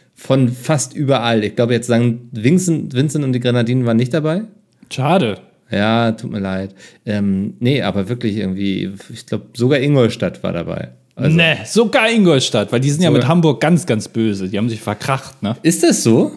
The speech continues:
Speaker 2: Du, ich hab keine Ahnung.
Speaker 1: Ja, nee, ich hatte das eigentlich erwähnt wegen der Entfernung.
Speaker 2: Ach so.
Speaker 1: Ist ja, ist doch bei Bayern, oder? Da.
Speaker 2: Ja, äh, ist doch hier, äh, ist das nicht B M W Ingolstadt?
Speaker 1: Ist auf jeden Fall nördlich von München.
Speaker 2: Ja, ich glaub, da ist jetzt B M W.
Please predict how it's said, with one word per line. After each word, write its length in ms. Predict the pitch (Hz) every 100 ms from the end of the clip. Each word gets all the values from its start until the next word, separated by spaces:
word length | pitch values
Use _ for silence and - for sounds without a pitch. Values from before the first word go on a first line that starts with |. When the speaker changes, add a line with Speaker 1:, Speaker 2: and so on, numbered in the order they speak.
| - _ _ _ _ _ _ _ _ _
Speaker 2:
Du, 80 | -
ich 120 | 95
hab 120 | 98 -
keine 240 | 92 90
Ahnung. 240 | 78 82 78 _ _ _ -
Speaker 1:
Ja, 280 | 95 95 -
nee, 200 | 113 131
ich 100 | 120
hatte 140 | 131
das 100 | 123
eigentlich 300 | 101 113 147
erwähnt 340 | 120 113 117 113
wegen 140 | 101
der 120 | 98
Entfernung. 560 | 95 92 104 127 92 98 - 135
Speaker 2:
Ach 80 |
so. 260 | 110 95 82 _ _ _ _ _
Speaker 1:
Ist 120 | -
ja, 80 | 104
ist 300 | 92 - -
doch 80 | 92
bei 180 | - 92
Bayern, 480 | 90 101 120 82 82
oder? 280 | 90 120 - 220
Da. 340 | 123 92 - - _ 320
Speaker 2:
Ja, 320 | 147 127 190
äh, 320 | 165 165 151
ist 180 | 160 -
doch 100 | 139
hier, 380 | - 151 139 127
äh, 260 | 123 120 120
ist 140 | 139
das 140 | 202 -
nicht 260 | 156 -
B 120 | - 127
M 140 | 117
W 280 | 120 226 302 - 175
Ingolstadt? 640 | 190 233 - 240 - - _ _ _ _ _ _ _ _ _ _ -
Speaker 1:
Ist 180 | 113 -
auf 120 | 123
jeden 140 | 120
Fall 120 | 123 110
nördlich 400 | 107 120 127 120
von 160 | 107
München. 440 | 95 92 90 - - _ _
Speaker 2:
Ja, 220 | 120 101 95
ich 100 | -
glaub, 160 | 160
da 100 | 185
ist 120 | 180 180
jetzt 200 | 175 -
B 80 | 160
M 180 | 143 113
W. 200 | 87